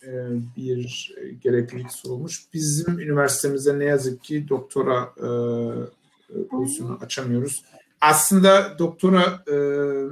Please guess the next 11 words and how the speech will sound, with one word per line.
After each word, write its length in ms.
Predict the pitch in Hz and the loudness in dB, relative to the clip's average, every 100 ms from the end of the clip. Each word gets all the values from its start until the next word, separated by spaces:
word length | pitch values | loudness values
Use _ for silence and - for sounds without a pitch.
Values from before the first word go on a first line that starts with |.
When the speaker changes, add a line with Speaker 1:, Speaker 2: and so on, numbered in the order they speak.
| 147 _ _ _ _ 170 156 | -10 _ _ _ _ _ 0
Speaker 1:
ile 200 | 156 151 | 0 0
ilgili 380 | 151 151 147 | -2 -4 -4
çalışmalar 840 | - 151 151 - 160 147 147 139 - _ | -4 -2 -2 -6 -4 0 2 2 -2 _
yapılabiliyor 920 | 143 131 - 139 143 151 156 175 202 202 - | -6 -6 -2 -2 -2 -6 -2 2 2 2 -4
ama 420 | 147 147 147 - _ _ - | -4 -2 -2 -6 _ _ -20
bu 200 | 180 170 | -8 -4
birazcık 520 | 180 175 151 147 147 | 2 4 4 2 -2
daha 220 | 147 143 135 | 2 4 4
spesifik 680 | - 147 143 135 151 147 | 0 -6 -6 -6 -10 -14
bir 80 | 139 | -14
konu. 400 | - 135 165 185 | -6 -2 0 -2